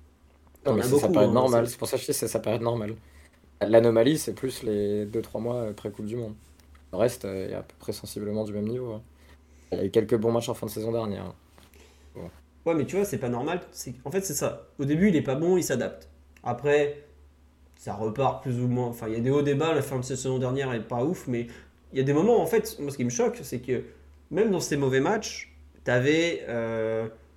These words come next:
Speaker 1: de la justesse, balle au pied, et t'avais toujours deux, trois passes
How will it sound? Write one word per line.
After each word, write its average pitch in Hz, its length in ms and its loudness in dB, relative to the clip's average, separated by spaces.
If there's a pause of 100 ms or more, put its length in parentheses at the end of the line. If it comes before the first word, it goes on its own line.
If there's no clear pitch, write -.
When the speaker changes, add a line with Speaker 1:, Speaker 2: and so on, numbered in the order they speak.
(260)
Speaker 1:
de 123 160 0
la 117 140 4
justesse, 135 580 2
balle 117 180 0
au 117 80 2
pied, 180 520 6
et 117 80 -4
t'avais 123 260 -2
toujours 165 560 0 (400)
deux, 151 340 2
trois 143 400 0
passes 151 560 0